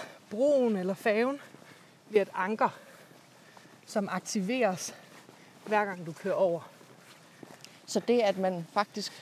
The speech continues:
Speaker 2: når man kører hen over broen, opdager,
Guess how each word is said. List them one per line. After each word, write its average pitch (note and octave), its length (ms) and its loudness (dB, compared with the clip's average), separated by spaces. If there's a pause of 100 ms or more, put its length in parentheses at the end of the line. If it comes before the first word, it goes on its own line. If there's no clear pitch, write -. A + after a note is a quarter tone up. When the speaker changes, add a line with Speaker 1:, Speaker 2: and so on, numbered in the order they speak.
Speaker 2:
når G3+ 100 -6
man E3+ 220 -6 (140)
kører A3+ 300 2
hen B3 180 4
over E3+ 240 2
broen, F#3+ 340 -2 (520)
opdager, E3 580 2